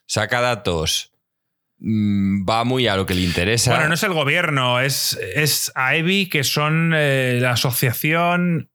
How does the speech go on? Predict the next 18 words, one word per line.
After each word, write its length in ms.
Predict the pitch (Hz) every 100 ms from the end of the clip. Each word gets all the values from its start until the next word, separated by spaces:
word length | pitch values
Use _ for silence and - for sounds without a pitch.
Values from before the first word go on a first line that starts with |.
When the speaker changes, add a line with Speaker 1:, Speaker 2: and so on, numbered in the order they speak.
| _
Speaker 2:
eh, 320 | - 120 117 117
espérate, 480 | - 131 123 131 123
no 80 |
me 80 | 123
sé 100 | -
las 160 | 123 110
siglas, 320 | 131 120 120
Asociación 560 | 120 120 117 147 160 160
Española 600 | - 139 143 160 170 165
de 100 | 143
Videojuegos, 840 | 123 117 151 147 147 151 143 -
ta, 120 | 127
ta, 100 | 113
ta. 260 | 110 95 - - - -
Asociación 340 | 147 143 143 190
Española 320 | 170 170 175
de 60 | 143
Videojuegos. 500 | 101 104 71 -